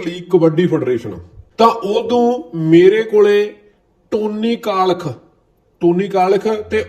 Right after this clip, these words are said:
ਉਹਦੇ ਨਾਲ ਮੱਖਣ ਚੜਕ ਇਹ ਆਉਂਦੇ ਆਗੇ, ਤੇ ਇਹਨਾਂ ਦੇ ਨਾਲ ਸੁਖਚੈਨ ਚੈਨਾ, ਇਹ ਸੁਰਜਣ ਚੱਠੇ ਕੋਲੇ ਆਉਂਦੇ ਆ। ਸੁਰਜਣ ਚੱਠੇ ਨੂੰ ਕਹਿੰਦੇ ਵੀ ਤੇਰੀ ਪਛਾਣ ਵਧੀਆ, ਤੂੰ ਪੁਰਾਣਾ ਕਰਤਾ ਧਰਤਾ, ਸਾਰੇ ਤੇਰੀ ਇੱਜ਼ਤ ਕਰਦੇ ਆ, ਵੀ ਸਾਨੂੰ ਗੈਂਗਸਟਰਾਂ ਵੱਲੋਂ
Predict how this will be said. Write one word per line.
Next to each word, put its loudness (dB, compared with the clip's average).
ਉਹਦੇ 0
ਨਾਲ 0
ਮੱਖਣ -4
ਚੜਕ -6
ਇਹ 2
ਆਉਂਦੇ 2
ਆਗੇ, -4
ਤੇ -6
ਇਹਨਾਂ -2
ਦੇ -4
ਨਾਲ -2
ਸੁਖਚੈਨ -4
ਚੈਨਾ, -2
ਇਹ 2
ਸੁਰਜਣ 0
ਚੱਠੇ -2
ਕੋਲੇ 2
ਆਉਂਦੇ -2
ਆ। -2
ਸੁਰਜਣ -4
ਚੱਠੇ -4
ਨੂੰ -2
ਕਹਿੰਦੇ -4
ਵੀ -10
ਤੇਰੀ -4
ਪਛਾਣ -4
ਵਧੀਆ, -2
ਤੂੰ 2
ਪੁਰਾਣਾ -2
ਕਰਤਾ -2
ਧਰਤਾ, -2
ਸਾਰੇ -2
ਤੇਰੀ -4
ਇੱਜ਼ਤ -8
ਕਰਦੇ 0
ਆ, -2
ਵੀ -2
ਸਾਨੂੰ 0
ਗੈਂਗਸਟਰਾਂ 2
ਵੱਲੋਂ 0